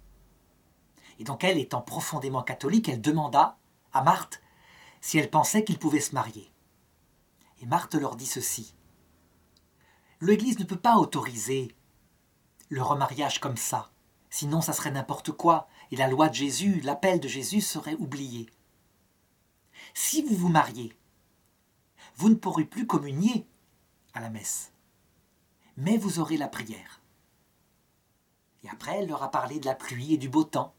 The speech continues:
Et ils se sont aperçus des années plus tard qu'en fait, elle leur avait décrit leur vie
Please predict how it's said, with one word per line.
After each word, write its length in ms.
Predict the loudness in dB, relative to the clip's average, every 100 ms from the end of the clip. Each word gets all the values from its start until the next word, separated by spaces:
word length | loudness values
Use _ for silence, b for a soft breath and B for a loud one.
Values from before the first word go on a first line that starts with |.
| _ _ _ _ _ _ _ B B
Et 60 | -8
ils 40 |
se 80 | -4
sont 140 | 2
aperçus 420 | 2 4 2 4 4
des 200 | 6 8
années 180 | 8
plus 180 | 6 2
tard 280 | 4 4 4
qu'en 120 | -4
fait, 360 | 0 0 -2 -16 _ _ _ _ b b b
elle 100 | 0
leur 140 | 2
avait 140 | 2 0
décrit 340 | -4 -4 -4
leur 180 | -4 -4
vie 320 | -6 -8 -8